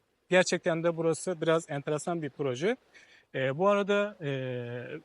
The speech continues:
bu projede iki artı, üç artı bir de penthouse'lar var. İki artı birler şu an tamamen satışı bitmiş. Üç artı birler, e, yüz altmış,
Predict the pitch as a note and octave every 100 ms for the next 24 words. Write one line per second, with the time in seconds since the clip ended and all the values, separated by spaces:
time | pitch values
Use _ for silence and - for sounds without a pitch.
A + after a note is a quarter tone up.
0 | _ _ E3 G3 - F#3+ E3+ D#3+ B3+ A3+
1 | F3+ - F#3+ F#3 F#3 F#3 - E3+ D#3+ -
2 | A3+ F#3 A3+ B3+ _ _ F3 F3 - F3
3 | D#3 - E3+ C#3 A#2+ - - F3+ - F#3
4 | E3+ F3+ E3 F3 F3 E3+ D#3+ D#3+ - F3+
5 | F#3 F#3 G3 - _ _ - - F3+ E3+
6 | F3 E3+ D#3+ C#3+ A#2 _ _ _ _ C#3
7 | C3 A#2+ A#2+ C#3 E3 - E3+